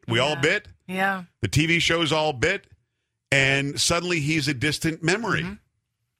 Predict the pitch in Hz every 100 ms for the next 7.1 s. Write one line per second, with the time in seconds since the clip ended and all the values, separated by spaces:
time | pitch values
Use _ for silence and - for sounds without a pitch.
0 | _ _ _ _ _ - 156 196 - 185
1 | 190 220 143 117 - 92 175 - _ _
2 | _ _ _ _ - 139 151 160 196 156
3 | 123 92 64 - - 147 131 147 143 151
4 | 214 120 101 113 123 120 147 135 131 123
5 | 113 160 143 113 - 143 135 - - -
6 | - 117 175 185 202 165 156 156 240 104